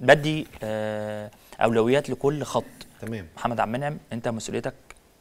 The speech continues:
Speaker 1: الخط الدفاعي،
Speaker 2: مم.
Speaker 1: باجي حمدي فتحي خط نص الملعب، انت ك-، كهربا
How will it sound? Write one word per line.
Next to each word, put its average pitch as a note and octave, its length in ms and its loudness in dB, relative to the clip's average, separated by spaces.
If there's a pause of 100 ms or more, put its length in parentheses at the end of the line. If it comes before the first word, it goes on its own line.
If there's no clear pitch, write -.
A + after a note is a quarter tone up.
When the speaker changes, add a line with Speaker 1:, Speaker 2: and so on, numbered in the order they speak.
(160)
Speaker 1:
الخط - 440 -6 (260)
الدفاعي، A2 500 -4
Speaker 2:
مم. G#2 280 -14
Speaker 1:
باجي B2 360 -2 (120)
حمدي B2 260 0
فتحي D3 360 -2
خط - 260 -6
نص A#2 220 -8
الملعب، G#2+ 340 -2 (420)
انت C3 380 0
ك-، A#2 260 4
كهربا C#3 460 4